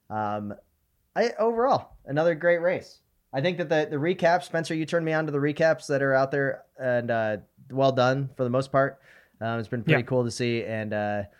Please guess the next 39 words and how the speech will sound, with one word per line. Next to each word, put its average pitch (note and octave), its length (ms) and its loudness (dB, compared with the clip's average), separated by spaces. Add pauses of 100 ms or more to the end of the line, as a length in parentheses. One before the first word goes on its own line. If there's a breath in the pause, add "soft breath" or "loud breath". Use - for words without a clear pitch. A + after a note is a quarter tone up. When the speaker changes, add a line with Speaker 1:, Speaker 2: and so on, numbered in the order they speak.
(280)
Speaker 1:
Annemiek B2 420 -2
van A#2 220 -2
Vleuten A2 400 -4
with G#2 180 -6
a, G2+ 160 -2
uh, F#2+ 140 -4
solid B2 600 0
win, G#2 380 -6 (520)
um, F#2+ 260 -8
I G2 100 -8
think. G2 220 -10
Is F3 60 0
Speaker 2:
Yeah, E3+ 100 6
Speaker 1:
the F3+ 60 6 (140)
Speaker 2:
that, A#3 100 -10
that G#3+ 200 2
final G3 380 10
stage D#3 400 8
was D3 400 4
incredible. C#3+ 680 4
If C#3 200 0
you E3 440 6
watch E3 420 4
nothing D3 320 0
else, C3+ 360 0
just - 360 -4
go, C3 460 2 (240)
go D#3 120 2
f-, - 180 -6
search C#3+ 300 0
out B2+ 160 -2
those B2+ 160 -2
highlights. A#2+ 560 -2 (120)
Speaker 1:
Well, D3+ 160 6
the, D3 300 6 (320)
and D3+ 80 -2
then D#3 140 4
the C#3+ 100 4
stage, D3+ 440 2